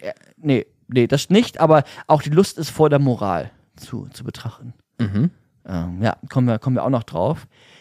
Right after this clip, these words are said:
Speaker 1: Er sagt auch nur vielleicht so zwei, drei Zitate, weil ich es irgendwie ganz nett finde.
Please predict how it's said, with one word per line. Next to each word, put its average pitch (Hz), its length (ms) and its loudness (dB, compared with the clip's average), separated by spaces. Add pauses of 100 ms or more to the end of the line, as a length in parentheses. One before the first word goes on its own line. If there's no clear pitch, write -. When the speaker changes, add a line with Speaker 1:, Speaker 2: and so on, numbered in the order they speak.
(140)
Speaker 1:
Er 127 120 0
sagt 151 200 2
auch 143 240 2
nur 107 160 -4
vielleicht 117 220 0
so 110 80 -4
zwei, 127 300 2
drei 120 300 2
Zitate, 180 400 -4
weil 127 60 2
ich 117 40 0
es - 40 -10
irgendwie 110 120 0
ganz - 240 -6
nett 165 180 -4
finde. 165 380 0